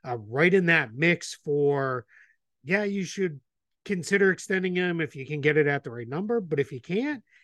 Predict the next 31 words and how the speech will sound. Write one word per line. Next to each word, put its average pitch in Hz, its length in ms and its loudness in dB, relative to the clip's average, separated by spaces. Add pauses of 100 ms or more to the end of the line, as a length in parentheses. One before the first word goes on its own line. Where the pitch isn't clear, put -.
it's 165 160 -6
probably 160 240 4
best 147 300 0
to 147 80 -4
let 139 120 0
it 123 120 -6
play 131 240 -4
out. 131 280 -4 (760)
Knowing 202 380 6
the 180 60 2
risk, 226 320 2
though, 156 260 2
is 135 380 -2 (340)
this 147 240 -4
summer, 202 380 -4
we 139 160 -4
may 147 160 2
have 135 100 0
more 139 220 0
teams 165 320 -8
with 131 160 -8
cap 160 320 -4
space 208 360 -6
than 127 120 -14
there 123 120 -10
are 117 60 -10
players 143 420 0
to - 100 -18
spend 139 300 -8
it 196 100 -2
on. 254 260 -4